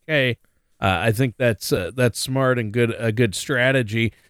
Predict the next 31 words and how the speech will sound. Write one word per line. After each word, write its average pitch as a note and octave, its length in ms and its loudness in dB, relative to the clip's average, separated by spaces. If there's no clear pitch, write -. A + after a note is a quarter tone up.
Uh, C3+ 400 2
and D#3+ 180 0
I C#3+ 140 2
bet E3 300 0
a C#3+ 100 -2
lot, D3+ 320 0
most G3 320 0
people D#3 300 -2
who C3 140 4
come G3+ 300 -2
to D3+ 60 -2
you, B2 160 2
though, G#2+ 300 0
before C3 340 0
they C3+ 160 2
start A#2+ 280 -2
working D#3 340 0
with A2 160 0
you, A2+ 180 4
they C#3+ 300 -2
don't C#3 180 -2
have D#3 400 0
tax-free, G2 760 -4
uh, A2+ 240 0
money G2+ 480 0
or G#2+ 220 0
tax-free A2+ 600 0
income G#2 380 0
possibilities, F#2+ 760 -4
do G#2 160 -4
they? D#2+ 220 -10